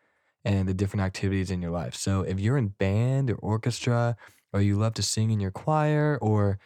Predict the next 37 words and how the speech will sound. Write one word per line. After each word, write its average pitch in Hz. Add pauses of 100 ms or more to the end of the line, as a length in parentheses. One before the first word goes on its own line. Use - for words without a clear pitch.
(300)
if 101
you 110
play 110
sports, 110
like, 98
for -
me, 123 (480)
one 110
of 135
my 107
ways 104
of 98
worshiping 113 (100)
God 104
is 101
just 101 (460)
going 110
on 113
runs 98
and 104
just 98 (400)
having 104
conversations 98
with 98
my 95
Father. 95 (560)
And 98 (540)
I 117
love 110
spending 107
time 104
in 98
prayer 101
on 104
my 104
runs 101
because 101